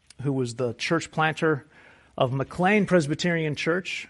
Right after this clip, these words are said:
and the pastor there for twenty-eight years, uh, he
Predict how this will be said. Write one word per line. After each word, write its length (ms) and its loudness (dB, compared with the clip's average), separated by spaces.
and 100 -4
the 60 -4
pastor 400 0
there 180 2
for 120 -4
twenty-eight 760 -2
years, 560 -2
uh, 140 -8
he 440 -2